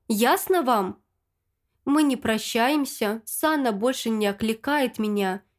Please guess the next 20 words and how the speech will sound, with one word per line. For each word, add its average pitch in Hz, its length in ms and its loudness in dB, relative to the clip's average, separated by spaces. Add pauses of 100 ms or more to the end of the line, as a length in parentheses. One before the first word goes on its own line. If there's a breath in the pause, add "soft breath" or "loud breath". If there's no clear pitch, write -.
(120)
и 285 100 0
не 254 140 0
пытается 208 600 -2
остановить. 233 880 -4 (460)
Остаётся 262 760 0
сидеть 214 420 -4
на 214 80 0
скамейке. 220 840 -2 (960)
Домой 254 520 2
я 240 140 0
добираюсь, 220 920 0
когда 269 300 2
на 247 220 2
улице 262 480 0
уже 214 220 0
прилично 214 520 -2
темнеет. 247 760 -2 (500)
Открываю 254 720 2
дверь 220 260 0
ключом, 220 760 -2